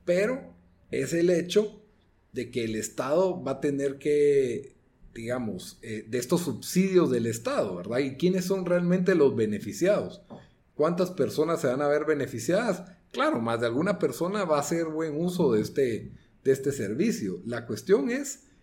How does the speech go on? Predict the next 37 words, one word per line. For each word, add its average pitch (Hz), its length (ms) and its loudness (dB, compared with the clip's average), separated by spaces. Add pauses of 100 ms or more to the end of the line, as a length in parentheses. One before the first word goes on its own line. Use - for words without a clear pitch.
(680)
¿será 110 480 -6
que - 80 0
el 156 100 4
Estado 165 480 -2
tiene 180 240 0
suficientes 139 640 0
fondos 180 380 0
para 110 220 0
cubrir 113 240 0
estas 185 200 0
necesidades 120 680 -2
cuando 95 380 -6
no 113 180 -6
tiene 151 320 0
para 101 300 -4
cubrir 104 260 -4
las 90 220 -2
básicas? 185 760 -4 (560)
Y 123 140 -4
si 113 160 -4
no, 156 520 -2
tendrá 120 440 -4
que 143 720 4 (340)
pedir 120 320 2
más 139 260 -4
impuestos. 147 600 0 (280)
Ya 160 120 4
tenemos 196 420 2
un 175 180 4
fondo 143 460 6
para 107 200 -2
la 101 120 -6
vivienda 113 420 0
que 90 80 -4
se 107 80 -6
llama 135 200 2
fopavi 127 640 0